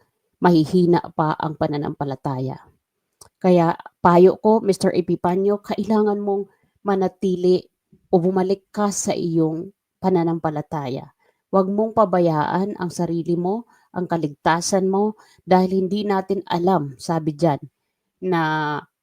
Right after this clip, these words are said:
parang isang magnanakaw na darating ang ating tagapagligtas. Maaaring husgahan mo ako dito at nino man na manonood nito na nagpapakabanal-banal ako.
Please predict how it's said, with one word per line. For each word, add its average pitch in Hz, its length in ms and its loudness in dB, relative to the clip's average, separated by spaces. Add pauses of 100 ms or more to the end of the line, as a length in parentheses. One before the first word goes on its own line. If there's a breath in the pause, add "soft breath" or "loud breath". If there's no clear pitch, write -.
(320)
parang 180 400 2
isang 190 320 -2
magnanakaw 170 800 -4
na 170 160 -6
darating 165 480 -4
ang 151 160 -6
ating 165 320 -10
tagapagligtas. - 1040 -10
Maaaring 170 480 0
husgahan 175 560 -4
mo 170 220 -2
ako 180 240 -2
dito 165 380 -4 (100)
at - 160 -8
nino 170 320 -2
man 180 320 -6
na 202 100 -6
manonood 156 540 -2
nito 190 340 -4 (460 loud breath)
na 175 100 4
nagpapakabanal-banal 165 1300 2
ako. 175 480 -2